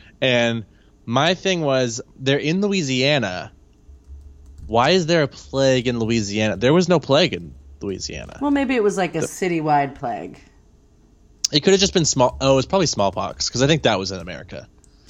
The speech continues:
Speaker 2: Um, Wikipedia can solve this for us real quick.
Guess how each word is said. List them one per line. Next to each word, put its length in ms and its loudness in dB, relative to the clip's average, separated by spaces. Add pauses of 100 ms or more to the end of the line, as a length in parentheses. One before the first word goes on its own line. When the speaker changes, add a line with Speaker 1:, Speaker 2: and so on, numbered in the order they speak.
(460)
Speaker 2:
Um, 380 -2
Wikipedia 480 -4
can 120 -10
solve 260 -6
this 160 -8
for 160 -10
us 220 -10
real 240 -6
quick. 560 -10